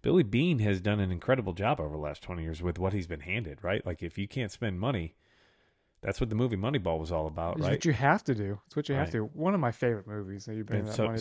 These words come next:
Speaker 1: so good.
Speaker 2: I mean,
Speaker 1: It's so good.
Speaker 2: I actually haven't watched it yet this year. I usually watch it, like, opening week, and I, man, I'm, I'm gonna have to put it on right here after this Cubs game.
Speaker 1: Yeah, uh, it's one of my favorite go-tos. I think it's fantastic. Uh, the Scott Hatteberg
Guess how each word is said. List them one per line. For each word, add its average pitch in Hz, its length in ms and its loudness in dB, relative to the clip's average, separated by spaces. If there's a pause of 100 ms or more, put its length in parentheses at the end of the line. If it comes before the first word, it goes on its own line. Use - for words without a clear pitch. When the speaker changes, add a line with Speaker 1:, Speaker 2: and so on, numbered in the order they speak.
(120)
Speaker 1:
so 98 140 4
good. - 140 -2
Speaker 2:
I 151 60 0
mean, 113 260 -4 (340)
Speaker 1:
It's 95 200 -6
so 90 160 -2
good. 82 240 -6
Speaker 2:
I 151 80 2
actually 156 320 2
haven't 143 320 2
watched 180 280 -2
it 139 60 -8
yet 107 220 -6
this 104 200 -8
year. 107 240 -6
I 135 60 -6
usually 147 320 0
watch 127 400 4
it, - 140 -2
like, 120 220 -2 (200)
opening 131 400 -4
week, 135 320 -2
and 117 100 -2
I, 143 200 -4 (420)
man, 156 240 2
I'm, 131 160 -2
I'm - 160 -6
gonna 214 60 -2
have 180 120 -4
to - 60 -14
put 131 140 0
it 123 80 -2
on 147 120 2
right 117 140 0
here 113 80 0
after 117 160 -4
this 117 100 -4
Cubs 123 220 -2
game. 104 180 -4 (400)
Speaker 1:
Yeah, 87 180 0 (240)
uh, 92 320 6
it's 95 160 -2
one 101 160 4
of 92 40 0
my 90 120 2
favorite 85 320 0
go-tos. 85 680 -2 (100)
I 95 60 2
think 85 220 0
it's 82 160 0
fantastic. 90 840 4 (360)
Uh, 80 400 4
the 80 360 2
Scott - 360 6
Hatteberg 107 600 12